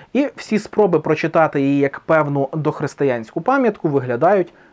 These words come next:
вельми недолуго. А вже невдовзі ми перейдемо до значно цікавіших тем.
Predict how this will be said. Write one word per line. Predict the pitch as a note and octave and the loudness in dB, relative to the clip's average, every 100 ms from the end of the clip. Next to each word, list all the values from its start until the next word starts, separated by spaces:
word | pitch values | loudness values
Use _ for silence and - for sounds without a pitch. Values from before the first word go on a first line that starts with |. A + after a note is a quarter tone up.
| _ | _
вельми | C#3 B2 A#2 | 0 0 -2
недолуго. | A#2+ B2 D3 B2+ A2 - _ - | -6 -2 -2 -2 -6 -18 _ -6
А | - | -2
вже | D#3 F#3+ | 2 2
невдовзі | A#3 D#3 G#3+ A3+ E3+ | 0 2 2 2 2
ми | E3 | 0
перейдемо | D#3+ D#3+ D3+ E3+ G3+ E3 | 2 0 2 2 2 2
до | D#3 E3 - | 2 0 0
значно | C#3+ C#3+ D3+ C3 A#2+ B2+ | -6 -2 0 0 -4 -12
цікавіших | A#2 A#2+ C#3 A#2 G2 A2+ - | -8 -4 -4 -6 -8 -14 -4
тем. | C#3 | -4